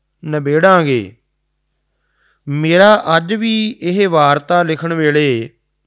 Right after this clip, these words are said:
ਹੌਕਾ ਨਿਕਲਿਆ ਹੈ ਅੰਦਰੋਂ ਕਿ ਇਸ ਪੂਰਨ ਸਿੰਘ ਤੋਂ ਛੇੜ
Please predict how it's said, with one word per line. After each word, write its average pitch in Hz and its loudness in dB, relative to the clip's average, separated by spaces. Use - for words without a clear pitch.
ਹੌਕਾ 143 2
ਨਿਕਲਿਆ 139 0
ਹੈ 92 -8
ਅੰਦਰੋਂ 196 -2
ਕਿ 208 -2
ਇਸ 196 -4
ਪੂਰਨ 196 -4
ਸਿੰਘ 196 -4
ਤੋਂ 135 -2
ਛੇੜ 180 -2